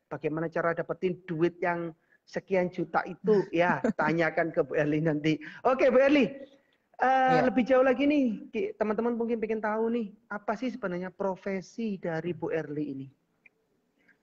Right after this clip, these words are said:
Speaker 2: Profesi saya seperti pada wanita umumnya, saya sebagai ibu rumah tangga saja, Pak.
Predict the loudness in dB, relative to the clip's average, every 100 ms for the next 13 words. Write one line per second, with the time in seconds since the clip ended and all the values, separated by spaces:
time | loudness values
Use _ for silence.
0 | _ _ _ 2 2 2 -2 -2 -6 0
1 | 2 2 0 -2 -4 -6 -8 -10 -4 -4
2 | -4 -4 -2 2 4 4 2 0 0 0
3 | 2 0 0 0 -2 0 2 2 2 -2
4 | -4 -4 0 0 0 -2 -2 0 -2 -2
5 | -4 -4 -6 -10 -8 -10 -10